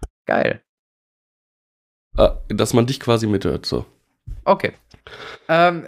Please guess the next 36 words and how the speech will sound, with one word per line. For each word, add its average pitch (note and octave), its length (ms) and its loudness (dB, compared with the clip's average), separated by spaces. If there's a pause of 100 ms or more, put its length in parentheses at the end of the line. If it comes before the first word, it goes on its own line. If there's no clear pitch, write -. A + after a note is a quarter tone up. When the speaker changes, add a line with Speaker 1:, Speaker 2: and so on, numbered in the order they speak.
Speaker 1:
ich, F3 140 2
ich G#3+ 300 0
mach C4 140 2
das B3 180 -4
ja G#3+ 100 4
nur G3+ 280 0
einfach, G3 280 -2
um F3+ 160 0
Content D#3 440 0
zu G#2 140 -4
bringen, G#2+ 220 0
ja, B2+ 100 4
damit F3+ 220 0
die G#3 60 -4
Leute G3 520 0 (240)
variabel E3+ 760 2
mitentscheiden C#3+ 680 0
können, C3+ 260 0
worüber C#3 360 0
wir C3+ 140 0
reden. C#3 320 0 (460)
Und D#3 140 2
Speaker 2:
Okay. E3 100 -2
Speaker 1:
wir F#3+ 60 6
haben G#3 120 2
diesmal A3+ 260 -2
auch G#3+ 80 2
nur A#3+ 220 2
Trollfragen G3 640 -2
bekommen. A2 360 0 (160)
<laughs> - 960 -2 (1400)
Soll D#3+ 180 4
ich G#3+ 100 2
einfach A3 140 0
mal G#3 140 4
vorlesen? A2 520 0